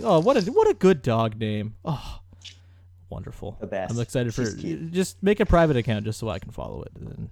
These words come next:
Speaker 1: <laughs>
Speaker 2: I'll just send you pics every week.
Speaker 1: That,
Speaker 2: How about
Speaker 1: that
Speaker 2: that?
Speaker 1: works too. That's totally fine. Um, so yeah, I think that's a good place to leave it. Good vibes on Fred VanVleet heading into the weekend, I think is kind of how I'm at.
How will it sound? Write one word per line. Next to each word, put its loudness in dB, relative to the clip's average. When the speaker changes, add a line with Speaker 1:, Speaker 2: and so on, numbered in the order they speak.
Speaker 1:
<laughs> 6
Speaker 2:
I'll 8
just 8
send 8
you 6
pics 2
every 2
week. -4
Speaker 1:
That, -6
Speaker 2:
How -2
about -2
Speaker 1:
that 4
Speaker 2:
that? 4
Speaker 1:
works 0
too. -12
That's -10
totally -10
fine. -12
Um, 0
so 4
yeah, 10
I 8
think 4
that's 6
a 0
good 4
place 4
to -6
leave 0
it. 0
Good 2
vibes 6
on 6
Fred 2
VanVleet 2
heading 4
into 4
the 4
weekend, 0
I -6
think -6
is -8
kind -4
of -6
how -6
I'm -8
at. -4